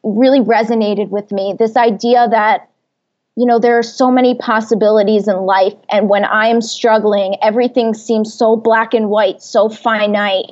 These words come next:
and that my life, you know, could end at any moment. And I don't want that to be the case. Infinity embodies everything that's opposite of that. It embodies this idea that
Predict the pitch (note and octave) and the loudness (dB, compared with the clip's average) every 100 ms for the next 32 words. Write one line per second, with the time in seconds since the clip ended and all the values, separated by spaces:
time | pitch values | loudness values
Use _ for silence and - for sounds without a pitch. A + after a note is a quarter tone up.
0 | - G#3 G#3 G#3+ G3+ - - - _ - | -4 0 0 2 0 -2 -12 -20 _ -4
1 | A3+ A3+ A3+ A3 A3 A3 A3 - _ _ | 0 2 2 2 2 2 0 -10 _ _
2 | _ A#3 A#3 G#3+ G#3 G3+ - B3 A#3 A3+ | _ -2 2 2 2 0 -2 -2 0 -2
3 | A3+ A3 G#3+ G#3+ A3 G#3+ G#3 G#3 G3 G3 | 0 -2 0 0 2 2 2 2 -2 -2
4 | G#3 A3 G#3+ A#3+ A#3 G#3+ A3+ A3 - G3+ | -2 -2 0 0 0 -2 -2 -2 -4 -4
5 | G#3 G3 - G#3+ - A3+ G#3+ - B3 B3 | -4 -4 0 -2 0 -4 -4 -2 2 2
6 | A#3 G#3+ A3+ A3 G#3+ A3 G3+ _ - G#3 | 2 0 0 0 0 0 -4 _ -2 0
7 | A#3 A3+ A#3 G3+ G#3 - G#3+ G#3 A3+ A3 | 0 2 0 0 -2 -4 -4 -4 -6 -2
8 | G3+ G3 F#3 F#3 D3+ - - - - A3 | 0 -2 -2 -2 -2 -6 -12 -20 -4 0
9 | A#3 A3 A3 A3 A3+ A3 G#3+ A3+ G#3+ A3 | 0 0 0 2 0 -2 -2 -2 -2 0
10 | A3 G#3+ G#3+ A3+ | 2 2 0 -2